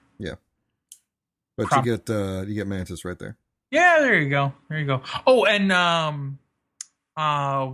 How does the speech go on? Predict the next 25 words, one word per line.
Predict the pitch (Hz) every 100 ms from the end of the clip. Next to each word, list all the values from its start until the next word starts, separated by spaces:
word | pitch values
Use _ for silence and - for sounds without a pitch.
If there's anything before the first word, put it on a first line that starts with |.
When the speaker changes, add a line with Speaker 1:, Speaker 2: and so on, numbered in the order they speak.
| 143 156
Speaker 2:
not, | 139 175 185 _ _ _ -
wh-, | 151 175 170
wh-, | 180
Kevin? | 175 190 240 254 - _
Kevin | - 185 226 233
Feige? | 220 226 226 247
Speaker 1:
Yeah, | 135 175
Kevin. | - 170 123 80 _ _ _ _ -
Who | 143
Speaker 2:
Kevin | 170 190
Feige? | - 196 - _ _ -
Speaker 1:
Kevin, | 131 143
Speaker 2:
Um, | 165 165 160 160 _ _ _ 113 -
Speaker 1:
Kevin, | 151 151 170 175 175 - _ _ _ _ _ -
uh, | 113
Speaker 2:
Forgot? | 170 175 196 _ _ - 156 _ -
Speaker 1:
Paul? | 139 147 156 165 180 - _ _ _ 143
Speaker 2:
Nope. | 151 208 - _
No, | 139 156
Speaker 1:
No, | 143
Speaker 2:
don't | 143
say | -
Speaker 1:
Kevin, | 175 143
Speaker 2:
it. | _ _ _ _ _ -
Speaker 1:
Kevin. | 147 151 165 170